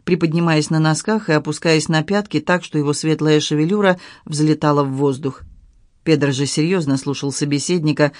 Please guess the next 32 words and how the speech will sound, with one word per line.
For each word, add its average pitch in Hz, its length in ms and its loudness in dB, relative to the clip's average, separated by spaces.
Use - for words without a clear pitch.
поглядывая 165 640 2
на 156 100 2
него 151 280 2
из-под 151 420 -6
упрямого 185 500 0
светлого 170 540 -2
чуба. 131 440 -6
Иначе, 139 600 0
впрочем, 151 560 -4
и 170 60 -2
быть 202 200 -2
не 262 100 6
могло, 139 420 2
принимая 160 420 2
во 143 100 2
внимание 151 560 2
его 147 220 2
юный 151 320 2
возраст. 156 480 -4
Хотя 135 300 -4
Педер, 151 480 -4
как - 340 -10
и 127 100 -8
Вилфред, 185 540 -2
родился 196 500 0
на 143 120 2
далёком 143 380 0
островке, 143 540 -2
где, 139 180 -4
по 139 140 -4
общему 135 360 -2
мнению, 156 480 2